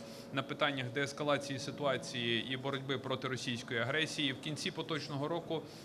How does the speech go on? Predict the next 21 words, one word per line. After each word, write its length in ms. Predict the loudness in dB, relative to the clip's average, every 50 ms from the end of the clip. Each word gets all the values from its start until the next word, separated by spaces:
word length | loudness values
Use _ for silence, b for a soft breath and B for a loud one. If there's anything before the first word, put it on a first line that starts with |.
| B -4 -2
ми 120 | 0 0
з 80 | 0 2
нашими 340 | 0 0 0 0 -2 0
західними 460 | 4 4 4 4 4 2 0 -2 -2 0
партнерами 720 | 0 -2 -2 0 2 4 4 4 4 4 4 4 4 2 B B B B B B -2 0
плануємо 440 | 0 2 2 2 2 2 0 0
провести 460 | 2 2 4 4 4 4 4 2 0 0
велику 360 | 0 2 2 2 2 0 0
інвестиційну 560 | -2 -2 -2 -4 -6 -4 -2 0 0 0 -2
конференцію, 600 | -2 -4 -2 2 2 4 4 2 2 0 2 2
яка 180 | 4 4 2 2
також 320 | 0 0 0 0 0 0
підведе 460 | -2 -4 -4 -2 0 2 4 4 4 4
підсумки 540 | 2 0 -2 -2 -4 -6 -4 -2 0 0
реформ 380 | 0 0 2 4 6 6 6 6 4 2 2
і, 240 | 4 6 6 6 6 B B B B B B B B B 2
е, 380 | 6 8 8 10 10 8 8 6 8 10
дасть 540 | 12 12 12 10 8 2 0 -2 -4 -4 -6 -8 -12 -14 -8 0
нам 240 | 4 4 4 4 2 0
дороговказ 840 | 0 2 2 0 0 -2 2 6 8 8 8 6 4 0 -4 -4 -4 -2
і 340 | 0 2 2 4 4 2